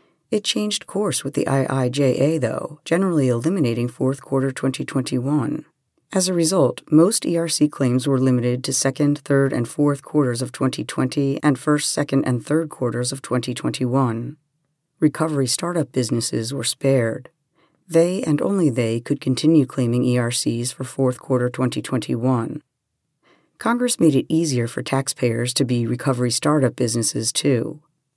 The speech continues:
It removed the requirement that an employer could not otherwise qualify as an eligible employer pursuant to the governmental order test or reduced gross receipts test.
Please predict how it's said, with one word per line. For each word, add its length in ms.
It 120
removed 420
the 80
requirement 720
that 120
an 120
employer 440
could 160
not 220
otherwise 480
qualify 540
as 180
an 220
eligible 480
employer 560
pursuant 520
to 80
the 80
governmental 520
order 320
test 520
or 220
reduced 460
gross 320
receipts 420
test. 480